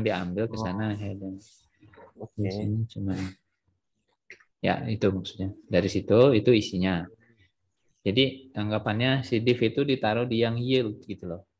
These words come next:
Speaker 1: Kita imajinasikan seperti itu. Nah, sementara yang tadi yang kita cut head tadi,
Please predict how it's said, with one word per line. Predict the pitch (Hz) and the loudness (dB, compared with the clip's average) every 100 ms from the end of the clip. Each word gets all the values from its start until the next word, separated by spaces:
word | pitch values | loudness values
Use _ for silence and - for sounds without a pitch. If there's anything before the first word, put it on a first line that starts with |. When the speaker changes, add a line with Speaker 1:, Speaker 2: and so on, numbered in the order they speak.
| _ _ | _ _
Speaker 1:
Kita | - 104 113 107 | -4 2 2 2
imajinasikan | - 101 101 104 101 98 98 95 95 98 110 117 | -2 -2 -2 -2 -2 -2 -2 -4 -6 -4 -4 -6
seperti | - - 104 90 | -12 -10 -4 -4
itu. | 90 95 98 _ _ _ _ _ _ _ _ | -4 -10 -10 _ _ _ _ _ _ _ _
Nah, | 95 92 - _ _ _ | -4 -4 -10 _ _ _
sementara | - 113 101 98 101 127 | -8 0 2 4 6 6
yang | 123 110 107 | 6 4 2
tadi | 104 104 135 | 0 2 4
yang | 143 139 | 4 2
kita | 113 113 | 0 0
cut | 98 135 - - | 2 0 0 -6
head | - 110 - | 0 0 0
tadi, | 101 110 180 | -4 -2 -2